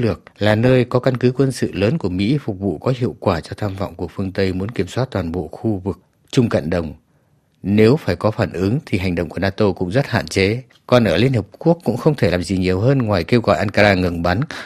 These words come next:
các văn kiện chính thức để lên án hay răn đe Thổ đã bị Nga và Trung Quốc, hai thành viên Hội đồng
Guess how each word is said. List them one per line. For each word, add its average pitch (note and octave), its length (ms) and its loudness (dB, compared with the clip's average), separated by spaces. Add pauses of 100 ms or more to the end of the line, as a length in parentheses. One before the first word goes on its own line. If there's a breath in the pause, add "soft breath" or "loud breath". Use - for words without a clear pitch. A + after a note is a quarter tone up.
(120 loud breath)
các D3 140 -2
văn C3 160 4
kiện A2 260 0
chính A#2 240 2
thức E3+ 200 0 (120)
để F2 180 0
lên G2+ 160 -2
án G2+ 220 0
hay B2 160 0
răn A#2+ 180 4
đe A#2 140 4
Thổ E2 400 -2
đã F2+ 120 -2
bị G#2 180 -2
Nga G#2 320 2
và E2+ 120 -8
Trung F2+ 240 -6
Quốc, C3+ 260 -2
hai G#2+ 180 -4
thành - 160 -8
viên G2 160 -2
Hội E2 160 -6
đồng D2+ 220 -4